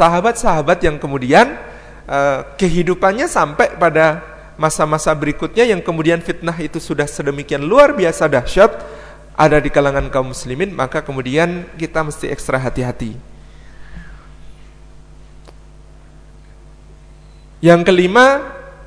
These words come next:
pembahasan-pembahasan kita yang didasarkan objektivitas itu, sekali lagi,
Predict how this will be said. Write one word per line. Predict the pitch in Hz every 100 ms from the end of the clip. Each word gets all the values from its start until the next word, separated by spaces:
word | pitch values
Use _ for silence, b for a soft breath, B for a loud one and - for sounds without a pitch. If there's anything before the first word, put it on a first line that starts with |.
| -
pembahasan-pembahasan | 165 160 160 180 240 214 202 175 165 160 170 160
kita | 156 151
yang | 147
didasarkan | 143 131 135 139 139 113
objektivitas | 123 123 - 127 131 123 -
itu, | - - 233 269 - B B B B
sekali | - 165 156 147 135
lagi, | 135 123 120 143 175 185